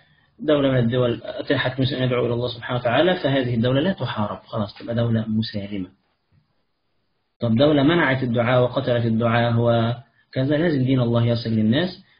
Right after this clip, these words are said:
فإذا كانت الدولة الإسلامية دولة قوية عليها أن تعمل على إتاحة الفرصة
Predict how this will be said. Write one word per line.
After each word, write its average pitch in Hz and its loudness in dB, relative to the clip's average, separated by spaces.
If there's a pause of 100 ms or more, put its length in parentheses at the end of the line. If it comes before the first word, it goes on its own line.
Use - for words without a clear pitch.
(140)
فإذا 120 -4
كانت 127 -2
الدولة 117 2
الإسلامية 113 0
دولة 110 2
قوية 151 2
عليها 117 -2
أن 117 -4 (420)
تعمل 110 2
على 110 0
إتاحة 127 -6
الفرصة 113 -6